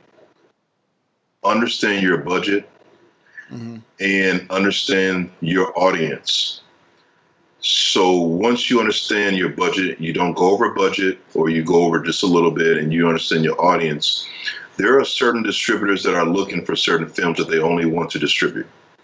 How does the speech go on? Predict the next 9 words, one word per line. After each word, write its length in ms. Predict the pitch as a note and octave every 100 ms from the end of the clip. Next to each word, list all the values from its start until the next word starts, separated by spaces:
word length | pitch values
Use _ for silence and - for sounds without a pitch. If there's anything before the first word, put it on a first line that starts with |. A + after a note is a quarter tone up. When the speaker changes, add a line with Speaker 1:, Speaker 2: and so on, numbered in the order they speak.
| _ _ _ _
Speaker 2:
Right. 180 | - -
Speaker 1:
If 100 | E2+
they 100 | -
really 180 | F2+ A2 A#2
want 160 | A#2 A2
to 60 |
distribute 480 | G#2+ - B2+ C#3+ D3 B2 - _ - - - _ _ _ D2+
it, 20 |
um, 540 | D#2 D#2 D#2 D#2 -